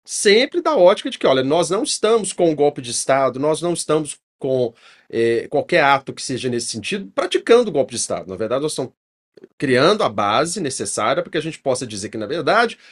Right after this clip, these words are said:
o T S E fez algo que invocaria, por exemplo, um decreto de estado de sítio, fez algo que invocaria o, o manejo do artigo cento e quarenta e dois da Constituição.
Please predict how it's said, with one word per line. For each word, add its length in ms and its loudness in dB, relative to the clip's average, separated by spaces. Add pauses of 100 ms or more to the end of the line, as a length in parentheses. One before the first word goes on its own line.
(140)
o 160 2
T 140 2
S 360 2
E 140 4
fez 300 -2
algo 340 4
que 160 -4
invocaria, 920 0 (160)
por 140 2
exemplo, 360 2
um 40 -6
decreto 360 0
de 60 -12
estado 300 0
de 80 -8
sítio, 460 -6
fez 280 -2
algo 300 4
que 120 -4
invocaria 480 0
o, 360 -8
o 40 -6
manejo 480 2
do 80 0
artigo 260 -4
cento 180 -2
e 40 -14
quarenta 280 -2
e 40 -4
dois 240 -2
da 80 -2
Constituição. 760 -4